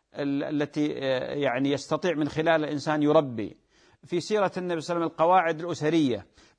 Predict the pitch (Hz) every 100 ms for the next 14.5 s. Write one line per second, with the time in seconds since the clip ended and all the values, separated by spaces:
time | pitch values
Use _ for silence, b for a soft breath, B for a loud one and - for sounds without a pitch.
0 | _ - 160 156 147 127 151 165 202 175
1 | 175 175 180 165 - 180 165 160 143 -
2 | 160 156 170 160 107 87 _ _ _ _
3 | _ _ _ _ - 202 202 143 160 190
4 | - _ _ _ - 190 160 147 185 -
5 | 160 - 156 135 135 113 95 98 92 156
6 | 196 208 196 180 - 147 139 127 - b
7 | b b b - 202 208 185 185 165 214
8 | - 170 147 131 135 165 151 139 127 117
9 | 110 113 110 - 107 101 92 95 92 233
10 | 285 285 320 170 - 180 160 113 - b
11 | b b 143 131 151 - 170 156 117 85
12 | 120 135 131 165 156 131 127 151 139 127
13 | 139 147 139 120 110 127 135 - 127 117
14 | 123 123 - 120 110